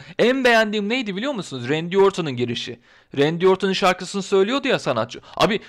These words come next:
öyle güzel söylüyordu ki orijinal hani şarkıdan da daha güzel söylüyordu böyle.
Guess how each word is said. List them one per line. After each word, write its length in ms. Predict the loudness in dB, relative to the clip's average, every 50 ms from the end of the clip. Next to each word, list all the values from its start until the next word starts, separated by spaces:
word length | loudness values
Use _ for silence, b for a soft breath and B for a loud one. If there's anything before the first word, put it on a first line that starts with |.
| B B B 2
öyle 280 | 4 6 6 6 4
güzel 300 | 2 2 0 2 0 0
söylüyordu 520 | 0 -2 -2 -2 -2 0 -2 0 0 0 0
ki 260 | 0 0 -2 -2 0
orijinal 540 | 2 2 2 2 2 0 0 2 2 0 0 -2 -16 -12 -4 -2
hani 160 | -2 -2 0
şarkıdan 520 | 0 2 2 2 2 2 0 0 2 2
da 100 | 2 4
daha 140 | 6 6 4
güzel 280 | 4 2 2 2 2 2
söylüyordu 480 | 2 -2 -2 0 0 -2 -2 -2 -2
böyle. 340 | -2 0 0 0 -2 -4 -8